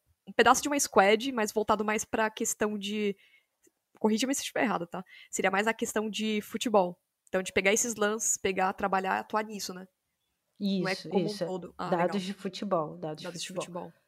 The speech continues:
Speaker 2: O scout também, ele tem dados de vôlei, né, dados de judô e tudo mais,
Speaker 1: Uhum.
Speaker 2: também serve pras Olimpíadas, mas não é constantemente usado, assim, como no futebol. Futebol, a coisa pega fogo um pouquinho.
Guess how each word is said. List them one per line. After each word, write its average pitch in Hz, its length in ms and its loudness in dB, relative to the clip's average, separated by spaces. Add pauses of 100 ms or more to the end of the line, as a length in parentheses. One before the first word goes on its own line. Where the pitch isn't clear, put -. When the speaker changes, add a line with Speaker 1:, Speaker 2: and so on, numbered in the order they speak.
(320)
Speaker 2:
O 269 60 2
scout 285 360 6
também, 262 220 6
ele 269 100 2
tem 262 180 2
dados 208 320 4
de 185 120 -2
vôlei, 196 520 2
né, 180 280 -4
dados 170 800 -6 (100)
de 170 120 -6
judô 170 720 2
e 160 60 -4
tudo 175 200 -8
mais, 175 280 -4
Speaker 1:
Uhum. 185 120 -16 (120)
Speaker 2:
também 190 220 0
serve 190 300 2
pras 180 200 0
Olimpíadas, 180 640 -4 (360)
mas 262 180 2
não 285 100 2
é 262 60 4
constantemente 247 840 -4
usado, 196 520 4
assim, 190 360 -6
como 190 240 -4
no 202 100 -6
futebol. 202 520 -4
Futebol, 175 680 0
a 196 60 -4
coisa 196 320 0
pega 196 260 0
fogo 185 300 -4
um 185 40 -6
pouquinho. 175 460 -10